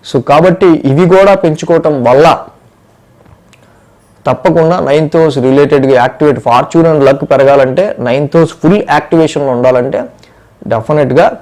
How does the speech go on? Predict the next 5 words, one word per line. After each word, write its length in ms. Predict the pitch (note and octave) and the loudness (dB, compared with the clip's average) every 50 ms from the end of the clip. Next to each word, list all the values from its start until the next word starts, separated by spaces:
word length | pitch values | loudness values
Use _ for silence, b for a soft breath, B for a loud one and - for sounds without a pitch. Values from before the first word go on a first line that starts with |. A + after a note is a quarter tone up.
| - _ _ _ _ _ _ _ - - | -20 _ _ _ _ _ _ _ -10 -8
అక్కడ 220 | A#2 A2+ - C3+ | -6 -4 -2 0
ఈ 180 | B2+ B2 C3 D3 | 0 0 0 0
సమయంలో 480 | C#3+ - D3+ D3 D#3+ D#3+ E3 D#3+ D#3 C#3 | 0 0 0 0 2 2 2 2 2 2
విష్ణు, 580 | A#2+ A#2+ B2+ B2+ A#2+ - - - F3 F3 C#3+ | 2 0 -2 -4 -4 -8 -8 -4 -4 -2 -2
ఇక్కడ 500 | C#3 C#3 - C#3+ C3 B2+ A#2+ A#2 A2+ - | -2 -2 0 2 2 2 4 2 2 0